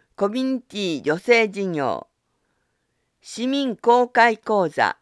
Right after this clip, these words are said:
在宅医療と介護を考える、二十二ページ。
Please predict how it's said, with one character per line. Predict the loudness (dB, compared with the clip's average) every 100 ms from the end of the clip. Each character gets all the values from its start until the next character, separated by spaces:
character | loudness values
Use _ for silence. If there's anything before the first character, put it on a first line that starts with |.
| _ -6
在 | 4 4 4
宅 | -4 -6 -8
医 | -6
療 | -2 0 -2
と | -4 -8
介 | -2 -2 0
護 | 0 0
を | 0
考 | -4 -4 -4 -2
え | -2 -4
る、 | -8 -16 _ _ _ _ _
二 | -4 -2
十 | 0 0 0
二 | -4
ペ | -4 0 0
ー | 0
ジ。 | -8 -20